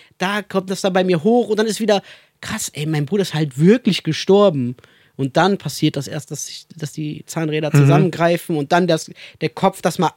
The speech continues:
Speaker 1: zulässt. Aber ich glaube, die Angst ist immer noch so groß, das zuzulassen, dass vieles immer noch abgekappt ist, ne?
Speaker 2: Ich finde es auch so krass, weil du ja gesagt hast, du hast das alle so viel mit dir alleine ausgemacht
Speaker 1: Mhm.
Speaker 2: und warst dann ja auch wahrscheinlich viel alleine.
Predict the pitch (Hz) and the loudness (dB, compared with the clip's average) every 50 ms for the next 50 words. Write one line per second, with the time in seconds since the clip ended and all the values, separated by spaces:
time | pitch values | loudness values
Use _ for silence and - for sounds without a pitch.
0 | _ _ - - - 214 226 220 170 139 131 - - _ - - - - 147 160 | _ _ -8 -4 0 2 2 4 2 2 0 -4 -10 _ -20 -20 -14 -8 -6 -4
1 | - - 190 190 185 185 160 170 175 175 - - 180 208 285 311 269 226 - - | 0 0 0 0 0 -2 -4 -6 -6 -6 -4 -2 0 0 2 0 0 -2 -6 -8
2 | - 190 - - 220 214 208 214 185 - - 151 160 220 254 277 254 180 180 165 | -10 -8 -6 -4 -2 0 0 0 -2 -2 -4 -2 0 0 0 0 0 -2 0 2
3 | 226 262 262 - - 190 - - - - - 247 302 - - - 196 175 165 160 | 4 4 4 2 0 -4 -4 -6 -6 0 2 2 2 2 2 0 0 0 0 0
4 | 160 - 202 190 175 175 - - - - - _ _ - - 196 220 233 220 208 | -2 -2 -4 -4 -2 -4 -6 -8 -18 -20 -20 _ _ -6 -2 0 2 2 2 0
5 | - 196 202 190 190 196 175 - - 208 - - 190 - - - 156 147 - _ | 0 -2 -2 0 0 0 -2 -2 -4 -6 -4 -4 -6 -6 -6 -8 -8 -8 -8 _
6 | - 139 139 135 - - - - 139 156 175 180 _ _ - - - 180 190 180 | -12 -10 -8 -8 -10 -10 -8 -6 -4 -4 -4 -6 _ _ -14 -10 -6 -6 -4 -4
7 | 185 175 156 - 160 - - 185 190 - 175 156 143 160 170 175 160 156 143 156 | -4 -6 -6 -8 -10 -6 -6 -6 -4 -2 -2 -2 0 0 0 0 0 0 -2 -2
8 | 165 - - 156 - - 165 151 - - 151 - 165 165 170 151 147 160 160 156 | -4 -4 -6 -8 -4 -4 -2 -2 -2 -4 -6 -6 -4 -2 -2 -2 0 0 0 2
9 | 156 147 131 - - 190 190 190 180 160 156 147 139 147 165 185 190 180 175 175 | 0 0 -2 -4 -2 -2 0 0 2 2 2 2 2 2 2 2 0 0 0 -2
10 | - - 180 180 180 180 185 190 151 143 139 151 170 170 - 165 151 139 131 131 | -4 -4 -4 -2 -2 0 0 0 0 2 2 2 0 0 -2 -2 0 0 0 0
11 | 123 - - 127 117 143 135 135 120 - - - 165 160 151 147 131 131 127 123 | 0 -2 -4 -4 -2 -2 -2 -4 -6 -8 -6 -4 -4 -2 -2 -2 0 0 0 0
12 | 127 131 143 160 190 | 0 0 -2 -2 -2